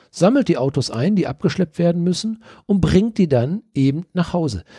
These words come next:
Das ist versichert, übrigens bis vierhundert Euro. Mir haben die sogar gesagt, wenn ich einen eigenen Transport organisieren würde, würde ich in diesem Ausnahmefall aufgrund dieser Schwierigkeiten sogar siebenhundert Euro bekommen.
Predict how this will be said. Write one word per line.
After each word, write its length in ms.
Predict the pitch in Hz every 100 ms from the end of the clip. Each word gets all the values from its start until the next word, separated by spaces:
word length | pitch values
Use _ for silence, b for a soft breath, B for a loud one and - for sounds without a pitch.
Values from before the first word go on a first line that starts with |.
| B B
Das 400 | 120 151 247 -
ist 240 | 226 -
versichert, 480 | 214 196 185 - 104
übrigens 340 | 151 139 131
bis 160 | - 127
vierhundert 520 | - 196 120 95 -
Euro. 340 | 85 80 73 - b b b b b -
Mir 280 | 131 233 175
haben 160 | 156
die 80 | 127
sogar 280 | 113 120 120
gesagt, 300 | 117 127 139
wenn 140 | 123
ich 180 | 127 -
einen 160 | - 127
eigenen 400 | - 240 214 151
Transport 680 | - 107 - - 98 156 -
organisieren 640 | - 123 127 123 120 143 131
würde, 280 | 139 147
würde 160 | 120 139
ich 120 | 147 _ 185 165
in 180 | 135 107
diesem 240 | 175 226
Ausnahmefall 760 | 254 143 135 143 147 156 160 156
aufgrund 480 | 139 - 135 208 277
dieser 180 | 156 131
Schwierigkeiten 600 | 131 131 139 - 139 139
sogar 200 | 139 135
siebenhundert 540 | 113 160 156 127 123
Euro 220 | 104 104
bekommen. 440 | 98 - 98 82